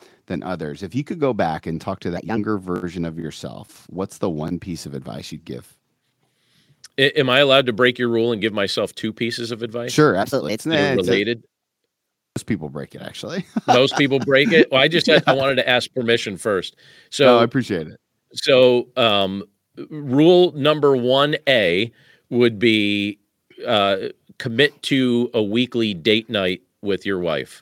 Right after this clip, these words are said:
Speaker 1: Mm.
Speaker 2: And, uh, and don't wait until you guys feel, uh, distant before you make that part of your routine. So that's something my wife and I commit to now, and it's like, eh, it's one of our favorite things in the course of a week. It's just this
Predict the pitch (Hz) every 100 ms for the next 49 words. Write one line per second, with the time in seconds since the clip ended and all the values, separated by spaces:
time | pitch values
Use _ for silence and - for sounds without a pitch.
0 | _ 113 123 120 104 101 104 95 90 87
1 | 92 90 92 - 104 87 117 123 120 113
2 | 120 113 107 90 104 101 92 95 92 -
3 | 101 92 92 - 101 95 - 98 82 82
4 | 80 - _ _ 101 123 120 - 92 -
5 | 98 - 104 92 90 90 92 87 - 98
6 | 87 85 87 85 82 78 - 67 - _
7 | _ _ - 110 95 107 - 120 117 107
8 | 98 101 104 107 95 92 107 110 - 113
9 | 104 95 95 - _ _ - 123 113 107
10 | 110 113 87 92 110 - - 98 90 -
11 | _ - - 110 - 120 110 - 117 107
12 | 101 95 92 110 98 95 - 107 95 90
13 | - 110 90 - 101 - 82 82 85 76
14 | 82 - 92 90 78